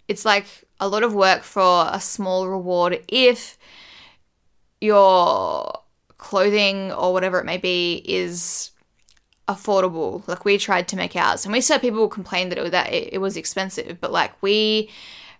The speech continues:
realistically should have charged more for it because most brands do. We was just, especially me, I was just like, "I want it to be affordable, I want it to be affordable." But, like, again, that was being naive because it's just not a smart business move to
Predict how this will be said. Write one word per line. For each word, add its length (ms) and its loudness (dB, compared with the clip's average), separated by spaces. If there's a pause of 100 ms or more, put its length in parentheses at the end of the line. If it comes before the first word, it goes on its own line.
(120)
realistically 720 0
should 140 -6
have 120 -2
charged 340 -4
more 200 -2
for 300 -2
it 140 -8
because 360 -12
most 220 -8
brands 320 -8
do. 420 0 (360)
We 100 2
was 180 0
just, 400 -6
especially 380 -4
me, 180 -2
I 100 2
was 180 -4
just 160 -8
like, 120 -4
"I 60 -2
want 140 2
it 20 -6
to 60 -10
be 100 -2
affordable, 320 2
I 40 0
want 140 -4
it 40 -16
to 60 -4
be 60 0
affordable." 460 0
But, 160 0
like, 240 -4 (200)
again, 500 -4
that 100 -8
was 260 -8 (560)
being 240 -8
naive 600 2
because 760 -2
it's 200 -4
just 180 -6
not 400 -4
a 40 -8
smart 300 -4
business 340 -8
move 280 -10
to 240 -2